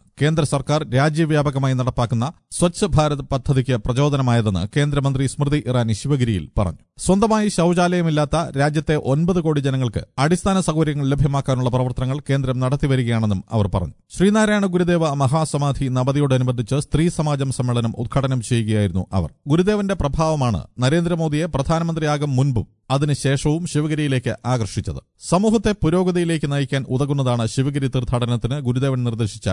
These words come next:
വിഷയങ്ങൾ. നാടിന്റെ വികസനം ലക്ഷ്യമിട്ട് ശാസ്ത്ര സാങ്കേതിക വിദ്യയും അതിൽ ഉൾപ്പെടുത്തിയിരുന്നു. നമ്മുടെ നാട്ടിൽ മതവും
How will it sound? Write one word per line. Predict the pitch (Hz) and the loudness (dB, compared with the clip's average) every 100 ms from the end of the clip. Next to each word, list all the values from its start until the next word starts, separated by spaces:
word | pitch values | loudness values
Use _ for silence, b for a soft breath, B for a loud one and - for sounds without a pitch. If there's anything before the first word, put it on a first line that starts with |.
| - | -2
വിഷയങ്ങൾ. | 110 - 87 71 - - | -4 -2 -4 -6 -16 -6
നാടിന്റെ | 147 160 196 202 | 0 2 2 2
വികസനം | 180 165 185 190 180 | 0 0 -2 -2 -2
ലക്ഷ്യമിട്ട് | 165 - 160 143 156 | -2 -2 -4 -2 -4
ശാസ്ത്ര | 143 143 143 156 | -2 -2 -2 -4
സാങ്കേതിക | 143 143 147 143 139 | -2 -2 0 0 0
വിദ്യയും | 131 135 156 - | 0 0 -2 -2
അതിൽ | 127 123 | 0 0
ഉൾപ്പെടുത്തിയിരുന്നു. | 127 127 123 104 90 73 - - | 2 0 0 0 -2 -4 -12 -6
നമ്മുടെ | 127 175 208 | 0 2 2
നാട്ടിൽ | 202 185 180 | 2 0 -2
മതവും | 143 143 170 | -2 0 0